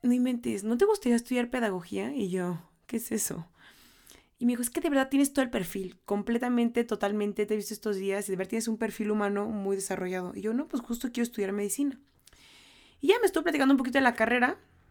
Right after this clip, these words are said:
Y fíjate que cuando yo quería estudiar medicina, yo quería ser pediatra, porque me encantan los niños. Pero yo lo, me puse a pensar y dije, "Es que si estudio medicina, voy a trabajar con niños, pero con niños enfermos". O sea, qué fuerte, porque, a ver,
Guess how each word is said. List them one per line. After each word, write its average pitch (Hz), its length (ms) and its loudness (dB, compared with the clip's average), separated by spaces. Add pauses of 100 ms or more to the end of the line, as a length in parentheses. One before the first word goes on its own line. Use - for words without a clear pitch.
(600)
Y 214 80 -2
fíjate 277 400 2
que 240 120 -4
cuando 208 240 2
yo 202 120 4
quería 247 200 2
estudiar 233 260 0
medicina, 233 640 2 (260)
yo 196 160 2
quería 214 200 4
ser 202 200 -2
pediatra, 202 680 0 (360)
porque 202 180 -2
me 202 60 2
encantan 202 400 0
los 196 120 -2
niños. 202 400 -4 (880)
Pero 240 160 6
yo 240 80 6
lo, 269 340 4 (220)
me 214 140 0
puse 220 180 -4
a - 20 -4
pensar 208 300 0
y 214 40 0
dije, 208 440 -4
"Es - 160 -4
que 277 140 0
si 262 140 0
estudio 220 440 0
medicina, 208 720 0 (480)
voy 214 200 6
a 247 40 8
trabajar 233 340 0
con 233 140 2
niños, 240 440 2
pero 214 120 2
con 214 80 2
niños 277 200 4
enfermos". 285 680 0
O 196 40 -4
sea, 190 200 -2
qué 240 120 2
fuerte, 285 380 0
porque, 196 160 -2
a 180 60 6
ver, 190 160 2